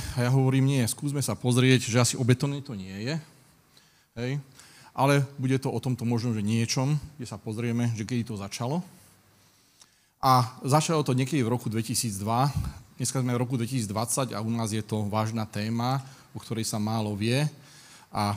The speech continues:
zabúda sa na ňu. Čo je vlastne digitálna dvojička? Je to akási tranzícia z fyzického do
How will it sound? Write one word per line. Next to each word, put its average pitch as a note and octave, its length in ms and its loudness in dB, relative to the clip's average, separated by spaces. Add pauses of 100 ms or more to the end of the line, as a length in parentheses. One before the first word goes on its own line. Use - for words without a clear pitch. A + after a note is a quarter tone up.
zabúda A2 480 0
sa F2+ 240 -2
na F2+ 80 -8
ňu. F2+ 160 -8 (720)
Čo - 80 -6
je A3 80 4
vlastne D3 240 2
digitálna B2+ 400 2
dvojička? G2+ 480 -2 (640)
Je B2 80 0
to D#3 160 -4
akási C#3+ 320 0
tranzícia C#3 560 0
z - 80 -4
fyzického B2+ 560 2
do A2+ 160 2